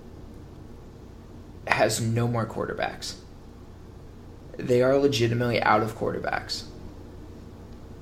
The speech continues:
Uh, Bryce Petty got injured. The backup got injured. His backup got injured. So now they have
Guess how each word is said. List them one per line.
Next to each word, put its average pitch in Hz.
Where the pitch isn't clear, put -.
Uh, -
Bryce 120
Petty 123
got 113
injured. 110
The 107
backup 113
got 95
injured. 95
His 117
backup 98
got 85
injured. 85
So 120
now 117
they 147
have 120